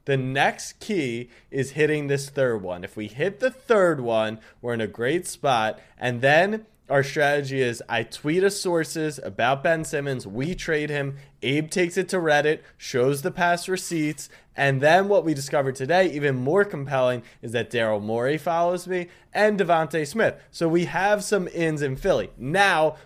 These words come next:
we attack this news. I gain fourteen new Philadelphia-based followers, and we are sitting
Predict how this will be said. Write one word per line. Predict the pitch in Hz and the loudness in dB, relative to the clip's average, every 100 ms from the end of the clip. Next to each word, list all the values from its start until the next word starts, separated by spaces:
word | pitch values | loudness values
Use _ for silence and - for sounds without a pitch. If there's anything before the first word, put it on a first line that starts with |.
| - | -2
we | 151 | 0
attack | 147 165 139 131 | 2 2 2 2
this | 131 202 202 | 4 4 2
news. | 135 127 135 - - | -2 0 0 -4 -6
I | - | -2
gain | 139 147 131 - - | 0 0 -4 -6 -6
fourteen | 151 196 202 - 165 156 | 4 4 4 -2 -4 2
new | 156 139 139 | 4 2 0
Philadelphia-based | - 165 160 131 151 175 143 117 110 113 - | -2 2 4 4 4 2 0 -2 -2 -4 -2
followers, | 117 110 110 110 - - - | -2 0 0 -2 -6 -18 -8
and | 139 139 | -4 0
we | 165 226 | 4 6
are | 208 | 4
sitting | 208 180 147 123 113 104 | 2 0 2 0 -2 -8